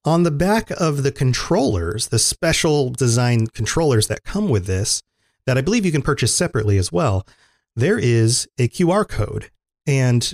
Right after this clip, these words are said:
there's a Q R, if you look on the back, there's a Q R code, and then there's an asterisk twenty seventy-seven. So clearly that's for Cyberpunk twenty seventy-seven.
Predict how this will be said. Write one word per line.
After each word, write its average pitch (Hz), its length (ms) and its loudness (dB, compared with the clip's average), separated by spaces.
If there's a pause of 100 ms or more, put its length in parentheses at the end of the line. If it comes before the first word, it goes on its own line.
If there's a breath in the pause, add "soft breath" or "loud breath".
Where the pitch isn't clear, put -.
there's 123 160 2
a 120 60 -4
Q 220 160 0
R, 196 100 0
if 139 100 -2
you 147 60 -2
look 214 180 0
on 208 60 2
the 175 80 0
back, 117 200 -2
there's 107 140 0
a 113 40 -10
Q 226 200 0
R 190 80 2
code, 170 460 0
and 127 160 2
then 123 140 2
there's 113 500 2
an 139 60 -8 (100)
asterisk 135 480 0 (160)
twenty 139 320 2
seventy-seven. 101 840 0
So - 160 -4
clearly 113 340 0
that's 104 240 0
for 101 260 0
Cyberpunk 104 460 0
twenty 101 200 -2
seventy-seven. 95 540 -2